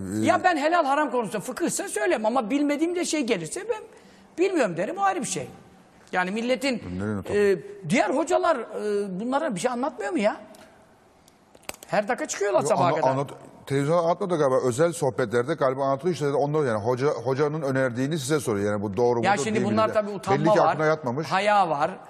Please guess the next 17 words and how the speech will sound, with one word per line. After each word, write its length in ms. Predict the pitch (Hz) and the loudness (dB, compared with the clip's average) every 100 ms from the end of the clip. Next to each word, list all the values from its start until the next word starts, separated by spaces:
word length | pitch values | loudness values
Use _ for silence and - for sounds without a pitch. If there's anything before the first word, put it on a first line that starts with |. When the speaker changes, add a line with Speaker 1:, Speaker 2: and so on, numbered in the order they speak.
| - - | -20 -14
Speaker 2:
şudur 480 | - 208 202 196 | -6 -2 0 0
budur. 320 | 185 160 156 175 - 147 | -2 -2 -2 -4 -8 -8
Speaker 1:
Bir 60 | |
de 60 | 127 | -2
Speaker 2:
Sen 100 | 139 | 2
Speaker 1:
burada 120 | 151 | 2
Speaker 2:
bu 60 | 156 | 2
Speaker 1:
sormak 280 | 151 151 | 2 2
daha 140 | 139 143 | 2 2
kolayına 200 | 143 139 | 2 0
gidiyor 200 | 135 113 | 0 0
tabii, 220 | 110 104 95 | 0 -2 -2
Speaker 2:
E, 60 | 98 | -2
şey 160 | 113 127 | 0 0
Speaker 1:
görünmediği 220 | 131 123 117 - | 2 0 0 -2
Speaker 2:
tabii, 60 | |
Speaker 1:
için. 180 | - 143 | -4 -8